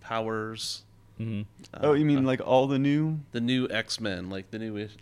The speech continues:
Speaker 1: the new
Speaker 3: Oh, the new
Speaker 1: comic.
Speaker 3: book that is called X-Men.
Speaker 1: Yeah.
Speaker 3: Gotcha.
Speaker 1: And, um,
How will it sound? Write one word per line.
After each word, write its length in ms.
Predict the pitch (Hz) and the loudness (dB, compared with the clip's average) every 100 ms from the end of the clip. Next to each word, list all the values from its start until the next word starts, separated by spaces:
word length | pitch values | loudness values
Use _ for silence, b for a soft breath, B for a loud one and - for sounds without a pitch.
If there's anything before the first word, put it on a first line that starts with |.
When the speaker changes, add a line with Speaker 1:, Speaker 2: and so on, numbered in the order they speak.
| - | -16
Speaker 1:
the 80 | 107 | -6
new 100 | 107 | 6
Speaker 3:
Oh, 140 | 160 | 8
the 100 | 151 | 8
new 140 | 151 151 | 6 4
Speaker 1:
comic. 100 | 123 | 4
Speaker 3:
book 180 | 139 | -2
that 160 | - 120 | 0 -2
is 100 | 113 | -4
called 300 | - 131 131 - | -6 -4 -4 -6
X-Men. 360 | 120 - - | -12 -12 -12
Speaker 1:
Yeah. 320 | - 117 107 95 92 | -4 0 0 0 -2
Speaker 3:
Gotcha. 180 | 101 131 b b b b b b - - - | -6 -8 b b b b b b -20 -20 -20
Speaker 1:
And, 400 | - 117 113 110 | -8 -6 -6 -6
um, 340 | 110 107 104 | -8 -8 -10